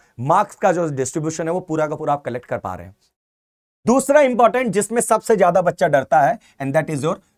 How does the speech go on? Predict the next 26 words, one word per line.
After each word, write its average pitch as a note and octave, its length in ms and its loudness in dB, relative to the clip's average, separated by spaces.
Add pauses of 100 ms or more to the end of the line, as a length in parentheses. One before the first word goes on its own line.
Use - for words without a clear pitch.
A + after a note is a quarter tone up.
general E3+ 300 2
knowledge। G2+ 360 -6 (480)
देखिए, B3 180 2
जनरल A3 360 4
नॉलेज B3+ 300 2
के B3 100 -2
अंदर A#3+ 160 0
आपको A3 240 2
तीन C4 260 -2
चीजें G3+ 260 -2
हैं A3 100 -2
जिसके F#3+ 260 -4
ऊपर G#3 120 -2
फोकस F3 320 -4
करना D3 280 -2
है। C#3 120 -8 (380)
अब G3 120 0
की C4+ 120 -6
बार B3 200 4
एक B3+ 100 -2
नया G#3+ 260 2
इंट्रोडक्शन A3 480 -2
हुआ F#3+ 140 4
है, G3+ 80 4
legal E3 300 2
awareness G#3 500 0